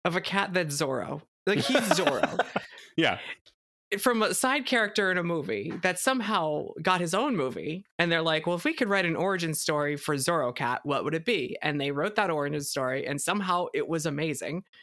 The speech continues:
Speaker 1: at least for me.
Speaker 2: <laughs>
Speaker 1: And then they took that and somehow elevated Zorro Cat into a
Speaker 2: <laughs>
Speaker 1: beautiful piece of art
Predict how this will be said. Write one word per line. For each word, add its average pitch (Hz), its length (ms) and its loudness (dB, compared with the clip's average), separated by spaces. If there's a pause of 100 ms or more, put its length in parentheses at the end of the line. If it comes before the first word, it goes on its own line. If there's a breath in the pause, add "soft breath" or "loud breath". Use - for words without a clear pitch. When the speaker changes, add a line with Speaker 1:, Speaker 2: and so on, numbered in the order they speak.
(160 loud breath)
Speaker 1:
at 190 80 0
least 240 260 0
for 131 140 -2
me. 117 260 -8 (320 loud breath)
Speaker 2:
<laughs> - 300 -12
Speaker 1:
And 247 120 4
then 277 100 2
they 277 100 2
took 311 260 -2
that 175 280 0 (260 loud breath)
and 339 160 4
somehow 320 640 0 (120)
elevated 180 640 0
Zorro 151 560 0
Cat 123 380 0 (340 loud breath)
into 226 400 2
a 185 100 2
Speaker 2:
<laughs> - 60 -2
Speaker 1:
beautiful 339 560 0
piece 269 360 0
of 233 220 2
art 156 420 2